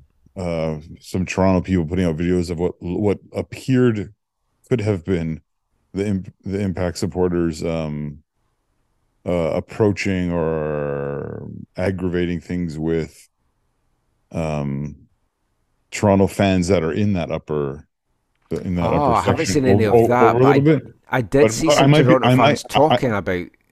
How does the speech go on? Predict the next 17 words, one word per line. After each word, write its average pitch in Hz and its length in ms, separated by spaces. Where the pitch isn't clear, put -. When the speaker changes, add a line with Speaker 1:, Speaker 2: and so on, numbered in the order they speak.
Speaker 1:
I 113 80
might - 20
have - 20
Speaker 2:
stuff 113 60
like 123 60
that. 127 100
Speaker 1:
misunderstood 110 600
what 92 100
I 87 80
saw 80 320
there 71 220
in 82 200
some 82 180
of 76 60
those 73 200
videos, 73 360
but - 240